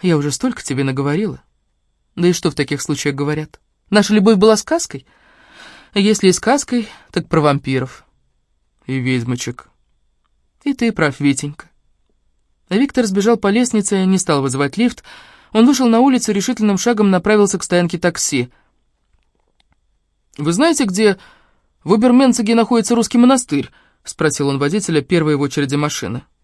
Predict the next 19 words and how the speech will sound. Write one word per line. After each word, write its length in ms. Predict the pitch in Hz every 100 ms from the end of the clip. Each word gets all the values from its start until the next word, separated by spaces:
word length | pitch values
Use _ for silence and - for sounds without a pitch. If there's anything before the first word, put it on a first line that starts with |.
| _ _ _ _ _
«Не 200 | 135 196
знаю, 380 | 330 240 165 170
но 100 | 175
могу 240 | 180 233 320
посмотреть 380 | - 381 392
по 100 | -
карте, 300 | 415 370 -
садитесь». 600 | - 196 285 240 - - - _ _ _ _ _ _
Виктор 460 | 170 262 - 262 226 _ _
уселся 400 | 196 - 165 -
в 20 | 147
машину 380 | 147 - 277
и 60 | 208
порадовался, 600 | 156 156 247 208 175 160
что 200 | - 147
не 100 | 143
успел 280 | 143 - 202
промочить 460 | 151 147 143 170 196
ноги, 360 | 226 135 135